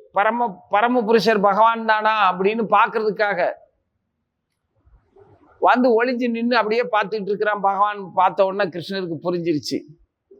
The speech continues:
பிரம்மா ஏன் வர்றார். சாதாரண மனிதனுடைய உருவத்துல அங்கேயும் இங்கேயும் நிக்கிறாரு, பார்க்கறாரு,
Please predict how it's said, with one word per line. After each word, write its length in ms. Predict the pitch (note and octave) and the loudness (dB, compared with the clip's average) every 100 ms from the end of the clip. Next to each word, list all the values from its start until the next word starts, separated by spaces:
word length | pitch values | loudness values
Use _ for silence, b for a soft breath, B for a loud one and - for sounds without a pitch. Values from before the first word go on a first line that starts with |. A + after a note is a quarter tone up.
| _ _ - B2+ | _ _ -6 2
பிரம்மா 400 | F3 G3+ G#3 G3 | 2 2 0 0
ஏன் 380 | F3+ F#3+ G3+ | -2 -2 -2
வர்றார். 440 | F#3 F3+ F3+ F3+ E3 - D#3+ _ _ _ _ _ _ _ | -2 0 -2 -2 -8 -12 -20 _ _ _ _ _ _ _
சாதாரண 640 | - - G3+ G#3 G#3+ G#3+ | -2 2 4 2 0 0
மனிதனுடைய 680 | G3 F#3+ G#3 G3 G3 F#3 F#3 | 0 2 2 0 0 0 0
உருவத்துல 720 | F#3 F#3 G3 E3 G3 A#3 C4 - - _ _ - - _ _ | 2 2 2 2 2 4 2 -6 -20 _ _ -20 -20 _ _
அங்கேயும் 440 | D#3+ G3 G#3 G#3 | -4 -2 -4 -4
இங்கேயும் 280 | G3+ G#3 G3+ | -2 0 0
நிக்கிறாரு, 600 | G3 G3 G3+ G3 A3 A#3+ - - - | 0 2 2 2 0 -2 -4 -20 -6
பார்க்கறாரு, 680 | D#3 F#3+ G3 G3 G3 A3+ B3+ | 0 0 0 -2 0 0 0